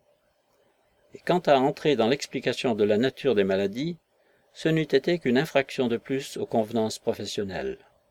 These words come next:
Il fut ainsi obligé de céder devant le gage de succès qu'il devait à cette louange ignorante qui passe à côté de la valeur véritable.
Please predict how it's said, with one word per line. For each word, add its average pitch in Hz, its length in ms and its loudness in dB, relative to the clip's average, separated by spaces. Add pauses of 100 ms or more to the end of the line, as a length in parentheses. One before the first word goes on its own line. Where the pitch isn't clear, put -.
(600)
Il 127 120 -8
fut 170 240 -2
ainsi 151 260 -2
obligé 151 440 -2
de 135 120 0
céder 127 500 0
devant 123 260 0
le 110 80 2
gage 131 380 4
de 104 140 -6
succès 143 680 -6
qu'il 101 160 -10
devait 120 380 2
à 113 40 -6
cette 107 240 -6
louange 113 560 0
ignorante 123 640 -2 (500)
qui 117 120 -10
passe 143 320 4
à 120 80 -6
côté 123 320 -2
de 110 100 4
la 107 120 2
valeur 107 340 0
véritable. 101 720 -6